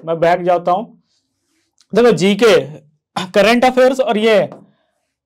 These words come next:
ये चीज तो आप रेगुलर बेसिस पे भी अगर करोगे तो हो जाएगा, जरूरी नहीं कि आप पूरा पढ़ना चालू करो। आप क्या करो, हिंदी पे फोकस करो।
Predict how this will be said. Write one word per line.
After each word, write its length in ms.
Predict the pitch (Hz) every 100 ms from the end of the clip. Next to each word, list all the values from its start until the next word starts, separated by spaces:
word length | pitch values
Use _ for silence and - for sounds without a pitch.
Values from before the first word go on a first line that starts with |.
| _ _ _ _ _ _ _ _
ये 160 | 156 214
चीज 240 | 220 240
तो 60 | 262
आप 340 | 262 214 240 240
रेगुलर 360 | 185 190 220 226
बेसिस 360 | 214 214 226
पे 140 | 208 226
भी 120 | 208
अगर 200 | 220 220
करोगे 320 | 214 208 208 226
तो 140 | 226
हो 200 | 175 196
जाएगा, 280 | 175 147 127
जरूरी 320 | 156 185 214
नहीं 120 | 240
कि 60 | 247
आप 160 | 262
पूरा 220 | 254 202 220
पढ़ना 280 | 214 202 190
चालू 280 | 175 160
करो। 280 | 139 120 117 _ _ _
आप 140 | 185 190
क्या 140 | 220
करो, 180 | 220 262
हिंदी 340 | 175 190 196
पे 120 | 226 247
फोकस 340 | 240 214 175
करो। 260 | 156 120 117